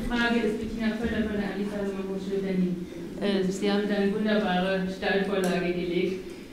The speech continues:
Meine, wenn Sie sagen, die N B F möchte ja auch lernen aus dem ganzen Prozess, meine Frage ist wirklich, ob der Transferbegriff nicht wirklich inzwischen dann missverständlich ist,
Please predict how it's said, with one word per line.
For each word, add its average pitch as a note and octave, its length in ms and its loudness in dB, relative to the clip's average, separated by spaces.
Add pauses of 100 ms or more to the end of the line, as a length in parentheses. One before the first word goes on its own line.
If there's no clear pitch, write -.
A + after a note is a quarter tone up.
(260)
Meine, A#3+ 520 2
wenn A3 220 2
Sie G#3+ 160 4
sagen, G#3+ 680 2
die G#3+ 140 2
N G#3 80 4
B - 80 4
F - 180 0
möchte A3+ 300 4
ja G3 80 0
auch - 180 0
lernen G3+ 480 4
aus - 140 2
dem - 160 0
ganzen F3+ 400 0
Prozess, A3 480 -2
meine F#3 240 2
Frage G#3+ 260 2
ist - 140 2
wirklich, A#3 180 2
ob G#3+ 140 -2
der F#3+ 180 0
Transferbegriff G#3+ 760 -2 (100)
nicht F#3 160 0
wirklich F#3 380 0
inzwischen F#3+ 480 -2
dann E3+ 160 0
missverständlich F#3 800 0
ist, - 240 -4